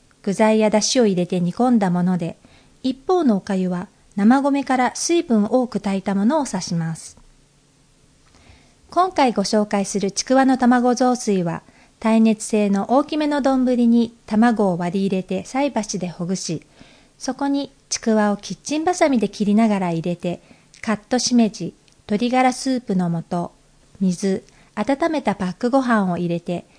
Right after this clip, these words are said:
スプーンで混ぜます。その中に三つ葉の根元を手で取り除き、食べやすい大きさにちぎりながら入れます。ラップをしないで電子レンジ五百ワットで二分加熱して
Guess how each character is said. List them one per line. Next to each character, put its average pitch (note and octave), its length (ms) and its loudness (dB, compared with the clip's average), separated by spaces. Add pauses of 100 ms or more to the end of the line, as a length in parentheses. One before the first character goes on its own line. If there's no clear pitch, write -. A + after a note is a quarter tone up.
(120)
ス - 120 -16
プ - 100 -6
ー F4 80 2
ン E4+ 80 -2
で A#3 100 2
混 F3 140 0
ぜ E3+ 140 -4
ま E3+ 160 -4
す。 - 180 -18 (1120)
そ - 160 -6
の D#4+ 120 -2
中 F4+ 280 -2
に F#3+ 200 0 (240)
三 F#3+ 120 -4
つ - 160 -4
葉 C#4 100 2
の C#4 140 0
根 C4 100 2
元 C4 320 2
を A3 80 2
手 B3 160 -2
で G#3+ 100 2
取 G3 280 -2
り - 0 -
除 F#3+ 360 0
き、 F3+ 200 -16 (360)
食 G#3+ 120 -4
べ C4+ 60 0
や E4 140 2
す - 140 -4
い E4 140 2
大 G#3+ 140 2
き - 80 -18
さ G#3 120 0
に F#3+ 140 0
ち G3+ 160 -2
ぎ A3+ 120 -2
り D#4 120 -2
な E4 120 0
が D4+ 120 2
ら G#3 100 2
入 F3 80 0
れ E3+ 140 -4
ま E3+ 180 -4
す。 - 180 -16 (1040)
ラ G#3 140 0
ッ G#3 40 -14
プ D4+ 180 0
を D#4 80 2
し D4+ 160 -4
な D4+ 160 0
い C4+ 100 -2
で F3+ 220 -4 (140)
電 G#3+ 180 2
子 G#3 160 -6
レ G3+ 160 0
ン F3+ 80 0
ジ - 80 -10
五 E3+ 100 -6
百 A3 280 -2
ワ A#3+ 100 4
ッ A#3 100 -4
ト F3+ 100 -2
で F3 220 -6
二 C#4 140 -2
分 D#4+ 240 -2
加 G#3 100 -6
熱 F#3 320 -4
し - 140 -8
て F3 260 -12